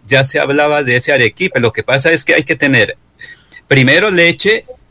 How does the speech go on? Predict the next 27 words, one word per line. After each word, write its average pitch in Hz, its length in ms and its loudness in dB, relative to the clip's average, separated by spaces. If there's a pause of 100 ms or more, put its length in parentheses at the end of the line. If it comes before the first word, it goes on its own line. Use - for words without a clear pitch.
(200)
y 165 200 2
la 143 200 0
panela, 147 520 0
porque 113 260 -6
con 117 140 -4
la 110 120 -4
panela 127 360 -2
también 131 260 -2
sale 147 320 0
un 196 240 -2
ex-, 170 160 -2
exquisito 147 1040 -2 (220)
arequipe 120 600 0
que 131 140 0
en 117 120 0
las 107 240 -2
casas 165 440 -2
campesinas 151 720 0
de 131 100 0
la 110 160 -4
provincia 120 520 -2
de 113 140 2
Vélez 131 420 0
y 107 60 -2
del 101 160 0
Bajo 143 240 0
Ricaurte 160 680 -2